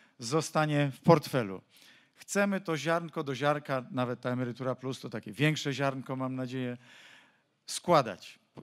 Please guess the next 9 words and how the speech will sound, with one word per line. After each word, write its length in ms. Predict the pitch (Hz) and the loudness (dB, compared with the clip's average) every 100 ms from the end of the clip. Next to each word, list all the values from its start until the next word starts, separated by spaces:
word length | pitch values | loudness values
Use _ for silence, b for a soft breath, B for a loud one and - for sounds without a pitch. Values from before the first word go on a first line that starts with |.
| - | -4
i 160 | 160 147 | 0 2
w 80 | 135 | 2
ręce 520 | 156 160 - 147 139 - _ _ - | 0 0 0 0 -2 -10 _ _ 0
państwa 580 | 143 139 - - 127 123 - _ | 2 2 -2 -2 -2 -2 -10 _
przekazywać, 640 | - 165 151 131 117 117 113 | -2 4 4 2 -2 -2 0
bo 260 | 135 127 B B B - | 2 2 B B B 2
państwo 440 | 160 165 - 147 | 2 2 -4 -4
musi 540 | 143 175 165 175 165 156 b b b b _ _ _ _ _ _ _ _ | -2 -2 -2 -4 -6 -8 b b b b _ _ _ _ _ _ _ _
być 600 | 123 123 165 160 - - | -2 4 4 2 -8 -16